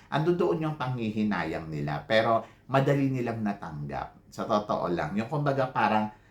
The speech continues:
better luck next time talaga ang labanan. Hindi sila ganun kaseryoso na parang,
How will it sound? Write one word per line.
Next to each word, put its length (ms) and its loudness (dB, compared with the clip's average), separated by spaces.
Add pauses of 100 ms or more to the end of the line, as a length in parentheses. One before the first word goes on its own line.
(140)
better 320 2
luck 240 0
next 320 -4
time 240 -4
talaga 320 -4
ang 160 -8
labanan. 480 -4
Hindi 320 0
sila 320 4
ganun 320 2
kaseryoso 800 2
na 160 0
parang, 320 2